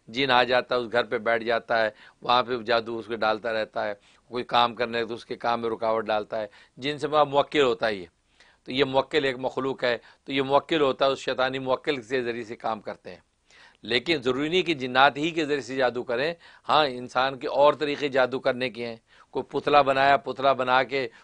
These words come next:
उसमें मतलूबा मकाम में सुइयाँ चुभो के कब्रिस्तान के अंदर किसी कब्र, पुरानी कब्र के पास उसको गाड़ दिया, ज़मीन में पुतले को गाड़ दिया, या ये खाने पीने के ऊपर जादू किया और वो मतलूबा शख्स को खाना दे दिया, उसने खा लिया,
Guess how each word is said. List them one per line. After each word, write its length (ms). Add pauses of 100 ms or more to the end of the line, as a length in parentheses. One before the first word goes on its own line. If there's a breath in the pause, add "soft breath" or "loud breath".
(160)
उसमें 200
मतलूबा 480
मकाम 400
में 160
सुइयाँ 320
चुभो 300
के 240 (280 soft breath)
कब्रिस्तान 560
के 100
अंदर 180
किसी 240
कब्र, 420 (280 soft breath)
पुरानी 280
कब्र 260
के 120
पास 260
उसको 280
गाड़ 260
दिया, 320 (460)
ज़मीन 320
में 160
पुतले 340
को 120
गाड़ 260
दिया, 280 (400 soft breath)
या 160
ये 180
खाने 340
पीने 260
के 100
ऊपर 200
जादू 320
किया 380 (260 soft breath)
और 160
वो 140
मतलूबा 420
शख्स 260
को 120
खाना 280
दे 180
दिया, 140
उसने 180
खा 200
लिया, 240